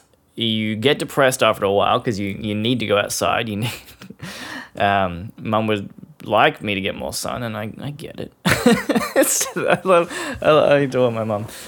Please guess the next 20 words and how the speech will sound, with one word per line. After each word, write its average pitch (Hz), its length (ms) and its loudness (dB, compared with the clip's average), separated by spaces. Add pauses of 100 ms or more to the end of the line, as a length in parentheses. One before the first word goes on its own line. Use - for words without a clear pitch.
(120)
but, 123 160 6
uh, 110 220 6
that's, - 340 0
like, 120 220 0
the 120 160 2
cla-, 113 340 0
that's 127 220 2
one 127 260 2
thing 127 220 -2
that - 120 -4
she - 120 -10
does. 104 200 0
I 104 60 0
just 98 160 -6
realized 101 320 0
that, - 220 -8
uh, 95 180 0
is 101 180 -4
just 107 200 -6
so 120 320 2